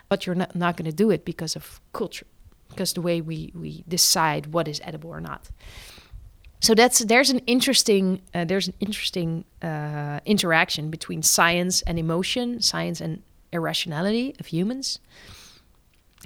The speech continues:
Uh, the other part that I found interesting is that we want to accomplish a few bigger goals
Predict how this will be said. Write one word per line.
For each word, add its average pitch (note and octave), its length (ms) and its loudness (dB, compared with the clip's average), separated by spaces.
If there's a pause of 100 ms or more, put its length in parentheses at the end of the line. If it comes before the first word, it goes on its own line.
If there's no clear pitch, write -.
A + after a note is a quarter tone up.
Uh, F#3 200 8
the F#3 140 4
other C4 160 6
part G#3+ 240 4
that E3+ 120 -2
I E3+ 120 6
found D#3+ 240 -2
interesting E3 480 -4
is E3 80 -2
that E3 240 4 (240)
we A3+ 160 6
want B3 200 4
to G#3 80 4
accomplish F3 600 2
a - 60 -8
few G3 320 0
bigger E3 440 4
goals E3 540 2